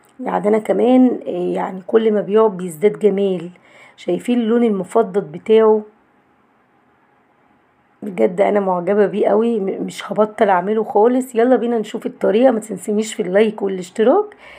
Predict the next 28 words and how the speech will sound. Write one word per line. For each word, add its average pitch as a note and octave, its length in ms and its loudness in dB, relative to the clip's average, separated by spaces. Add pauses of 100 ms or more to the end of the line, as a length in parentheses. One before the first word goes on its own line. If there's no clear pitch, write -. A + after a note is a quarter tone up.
(220)
وفعلي G#3+ 420 0
الجرس G#3+ 360 0
عشان G3 260 -4
يوصلك G#3+ 480 -2
من F#3+ 120 -8
عالم G3+ 320 -2
أماني G#3 320 -4
كل A3 300 -2
فيديو G3 280 -6
جديد. B3 320 -2 (600)
أهلا B3+ 220 0
بحبايبي G3 540 -4
الجداد. G3+ 500 0 (480)
عايزة G#3 280 0
أقول A3+ 360 2
اللي G#3 360 -2
في G#3 100 -6
القناة G3+ 560 0 (800)
معايا، B3 580 2 (320)
وهسيب G3 840 -4
لكم A3+ 260 2
لينك A3 300 0
إن F3 60 -8
شاء A3+ 260 0
الله G#3 180 0
لأول G#3+ 360 2
مرة A#3 220 0
بيشوفني، D4+ 600 -2